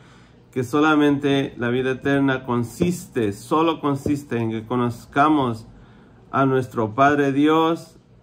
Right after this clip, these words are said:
y conozcamos a su Hijo Jesucristo, quien nos, Él nos lo regaló para nuestra salvación, para que podamos vivir nosotros la vida eterna.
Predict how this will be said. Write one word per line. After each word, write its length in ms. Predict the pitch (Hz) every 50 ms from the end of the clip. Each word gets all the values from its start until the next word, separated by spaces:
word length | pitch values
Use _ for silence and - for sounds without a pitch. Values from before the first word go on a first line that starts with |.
| _ _ _ _ _ _ - - _ - - _ -
y 600 | - 131 135 135 135 135 135 135 139 143 135 - - - _ _
conozcamos 840 | - 120 131 135 127 117 - - 139 127 139 147 147 147 147 143 139
a 160 | - 131 135
su 200 | - - 135 131
Hijo 380 | 131 135 143 151 143 - 147 135
Jesucristo, 1080 | 127 135 120 - 135 117 - - 139 143 156 151 151 - - 135 123 110 104 98 95 - - - - _ -
quien 220 | 127 127 127 127
nos, 280 | 127 127 131 127 - - - 73
Él 300 | 101 123 135 139 143 143
nos 140 | 139 131
lo 100 | 127 123
regaló 540 | 120 120 120 117 113 113 113 120 123 127 123
para 260 | 123 127 127 123 120
nuestra 420 | 117 117 110 107 107 - - - 107
salvación, 1000 | - - 117 110 113 113 113 110 107 107 110 - - 139 135 139 139 131 120
para 240 | 120 113 104 110 104
que 100 | - 104
podamos 560 | 104 - 104 107 110 113 120 127 123 123 117
vivir 560 | 117 117 110 - - 113 123 135 139 139 139 - - - - -
nosotros 560 | - 107 107 107 131 123 120 117 - 123 123 120
la 140 | 110 101
vida 260 | 101 104 113 110 110 104
eterna. 580 | 98 - - 98 98 95 98 92 90 90 90